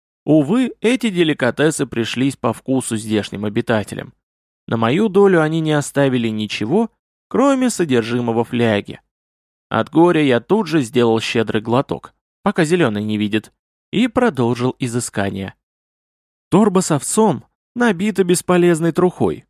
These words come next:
мелкие грызуны добрались. Ладно, всё равно я не лошадь, чтобы зерном питаться.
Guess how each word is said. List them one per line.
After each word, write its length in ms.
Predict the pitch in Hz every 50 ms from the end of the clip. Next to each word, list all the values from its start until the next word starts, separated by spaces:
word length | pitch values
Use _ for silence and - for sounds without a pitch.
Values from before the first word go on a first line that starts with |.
| _ _ _ _
мелкие 380 | - 247 262 254 220 - 220 214
грызуны 440 | 180 208 208 208 190 226 202 165 120
добрались. 560 | 104 113 110 110 110 110 107 107 104 - - _ _ _ _ _ _ _ _ _ _ _ _ _ -
Ладно, 440 | - 131 135 131 120 110 104 98
всё 180 | 101 - - 131
равно 260 | 139 160 180 214 226
я 120 | 220 220 208
не 160 | 208 208 208
лошадь, 440 | 202 196 190 175 143 - 127 113 -
чтобы 300 | - - 123 120 123 117
зерном 400 | 113 135 139 143 135 120 107 -
питаться. 540 | 117 107 - 110 95 92 - - - -